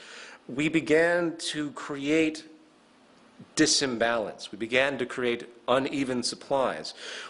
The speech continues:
We began to generate scarcity deliberately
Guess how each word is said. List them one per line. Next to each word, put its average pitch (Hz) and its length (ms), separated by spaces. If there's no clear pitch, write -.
We 139 100
began 147 760
to - 160
generate 131 600
scarcity 151 760
deliberately 117 880